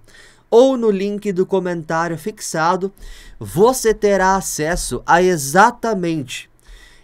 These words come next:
essa lista aqui, galera, de cupom de desconto Netshoes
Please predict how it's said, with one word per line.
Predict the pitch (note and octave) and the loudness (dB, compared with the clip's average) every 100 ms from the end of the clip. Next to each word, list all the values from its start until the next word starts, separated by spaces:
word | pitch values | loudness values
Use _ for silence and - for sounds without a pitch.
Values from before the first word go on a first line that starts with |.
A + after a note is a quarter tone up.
| - | -2
essa | F#3 G#3+ A3 | 0 2 0
lista | F#3+ F3 G3+ - | 0 0 -4 -2
aqui, | G#3+ G#3 F3+ | -4 -2 -2
galera, | C#3 B2+ A#2+ G2 F2+ _ _ - - - | 0 0 0 -4 -10 _ _ -20 -20 -16
de | B2 F#3 A#3+ | 4 8 8
cupom | B3+ G3+ - G3+ A3 | 6 -4 4 6 6
de | G#3 | 2
desconto | G3 G3 - F3+ F#3 G3 G3 | 2 0 0 0 0 0 -2
Netshoes | E3+ F3 G3+ - - D3 E3 F3+ - | -2 -2 -4 -6 -4 -2 -2 -4 -10